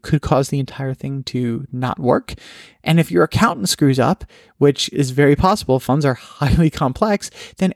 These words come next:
everybody involved in the fund has a huge issue. If you are putting money into a fund, you wanna see that they have that one to two percent management fee, and you wanna make sure that they're using it correctly by paying for those really high quality vendors.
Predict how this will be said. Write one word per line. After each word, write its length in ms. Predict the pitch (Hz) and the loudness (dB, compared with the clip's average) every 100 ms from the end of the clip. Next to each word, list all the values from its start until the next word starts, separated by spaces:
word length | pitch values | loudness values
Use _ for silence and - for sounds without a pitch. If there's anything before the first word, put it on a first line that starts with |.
| _ | _
everybody 460 | - 180 196 185 185 | -2 0 2 2 2
involved 340 | 170 147 139 | 2 2 0
in 80 | 147 | -2
the 40 | 143 | -4
fund 280 | 131 135 | -2 -4
has 240 | - 127 123 | -4 -4 -2
a 60 | |
huge 340 | 127 - 117 - | -4 -4 -6 -4
issue. 300 | 147 - 101 - - - _ - | -4 -4 -4 -8 -14 -20 _ -14
If 180 | - - | -14 -10
you 240 | 156 175 - | -2 2 2
are 280 | 151 151 | 2 2
putting 320 | 143 - 160 151 | 0 0 0 2
money 220 | 160 160 | 0 0
into 240 | 147 - | -2 0
a 40 | 127 | 0
fund, 320 | 202 196 147 - - | 2 0 0 -6 -10
you 160 | - 196 | 0 0
wanna 280 | 165 196 277 | 2 0 0
see 180 | - 185 | 2 2
that 160 | 160 | 2
they 100 | 156 | 2
have 320 | 147 151 185 | 2 0 0
that 160 | - - | 2 2
one 120 | 139 | 2
to 80 | 156 | 2
two 140 | 147 | 0
percent 320 | 160 147 - - | 0 0 -4 0
management 400 | 190 247 151 131 | 0 0 -2 -6
fee, 280 | 127 139 - - - | -2 -2 -4 -12 -2
and 80 | |
you 80 | 165 | 0
wanna 160 | 185 202 | 2 2
make 140 | 185 | 0
sure 180 | - 196 | 2 2
that 140 | 185 | 2
they're 120 | 151 143 | 4 2
using 480 | 139 170 214 196 | 2 4 6 4
it 120 | 143 - | 2 -4
correctly 580 | - 131 190 - 147 | 0 4 4 4 2
by 160 | 135 135 | 4 2
paying 380 | - 185 175 170 | 2 2 2 0
for 180 | - 143 | 0 2
those 240 | 143 131 | 2 2
really 280 | 135 147 151 | 4 4 4
high 340 | 123 131 135 | 0 0 2
quality 400 | 135 - 127 120 | 2 2 2 2
vendors. 540 | 117 110 113 - - | -2 -4 -6 -8 -12